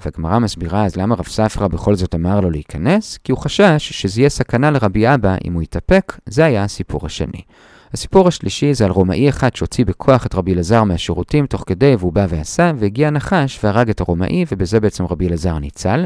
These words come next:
והסיפור רביעי משמואל א', מהמרדפים של שאול אחרי דוד, מסופר שם בפרק כ"ד שדוד התחבא במערה,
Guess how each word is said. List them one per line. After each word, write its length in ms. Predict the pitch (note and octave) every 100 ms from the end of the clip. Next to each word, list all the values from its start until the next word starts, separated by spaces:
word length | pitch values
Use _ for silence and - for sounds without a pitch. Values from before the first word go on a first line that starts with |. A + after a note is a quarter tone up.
| -
והסיפור 640 | - E3 D#3+ - - D3+
רביעי 200 | D3 D#3
משמואל 440 | F3 B2 - B2+ C3+
א', 200 | F3 C3+ B2+ -
מהמרדפים 580 | G2+ G2 F#2 F2 E3
של 120 | D#3+ C#3
שאול 300 | - B2 D3+
אחרי 220 | - C#3+
דוד, 300 | C#3 E3 F#3
מסופר 420 | B2 - - C#3+
שם 160 | - B2+
בפרק 380 | - C3 C3+
כ"ד 380 | G#2 A2+ D3+ A#2+
שדוד 380 | - G2 F#2+ B2+
התחבא 380 | A2+ - G#2 A2
במערה, 640 | G2 F2+ E2 D#2+ E2